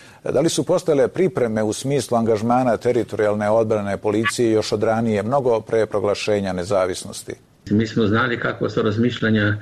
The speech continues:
Speaker 2: u delu političkog rukovodstva armije, u generalštabu, i Slovenija je računala sa mogućnošću da dođe do intervence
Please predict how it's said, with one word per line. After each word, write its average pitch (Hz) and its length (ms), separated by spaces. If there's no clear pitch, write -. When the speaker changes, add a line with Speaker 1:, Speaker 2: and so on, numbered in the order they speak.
Speaker 2:
u 110 100
delu 110 360
političkog 110 440
rukovodstva 104 420
armije, 113 580
u 104 400
generalštabu, 107 1040
i 107 120
Slovenija 107 540
je 107 300
računala 101 720
sa 104 140
mogućnošću 107 580
da 98 120
dođe 104 300
do 92 100
intervence 90 680